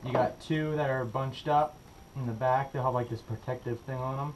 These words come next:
So you wanna use, take 'em off,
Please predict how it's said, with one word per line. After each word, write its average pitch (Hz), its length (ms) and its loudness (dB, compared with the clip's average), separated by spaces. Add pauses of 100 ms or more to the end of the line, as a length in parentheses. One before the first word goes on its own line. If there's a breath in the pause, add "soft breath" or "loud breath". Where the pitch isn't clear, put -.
(520 loud breath)
So - 120 -6
you 123 80 0
wanna 127 180 -2
use, 127 760 -4 (840)
take 143 140 -2
'em 127 120 -2
off, 135 320 6